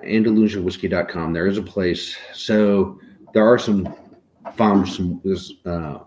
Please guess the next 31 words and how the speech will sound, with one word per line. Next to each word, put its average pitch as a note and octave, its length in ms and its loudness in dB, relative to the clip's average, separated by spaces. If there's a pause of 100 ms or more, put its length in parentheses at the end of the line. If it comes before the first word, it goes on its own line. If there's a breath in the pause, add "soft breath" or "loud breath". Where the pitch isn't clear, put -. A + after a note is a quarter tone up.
(180)
some C3+ 280 2
ways G#2 260 6
where F#2+ 120 2
they E2+ 100 0
can D2+ 140 -8
ship. - 220 -4
They E2+ 100 -2
can't F#2+ 200 0
ship F#2 240 -2
into E2+ 180 0
Texas. - 540 -10
I G#2+ 60 2
don't G#2 160 4
know G#2 60 4
whether G#2 160 6
they F2 120 2
can F2 160 -4
ship - 260 -4
international, G2 800 0 (380 loud breath)
um, E2+ 560 2
but G2 140 2
you F2+ 100 -4
can E2+ 260 -2 (240)
definitely, F2 760 2 (280)
uh, D2 400 -4 (600 loud breath)
go A2+ 140 2
to G2 120 4
andalusia G2+ 380 4
whiskey F#2 240 2
dot F2 220 0
com, D#2+ 440 -4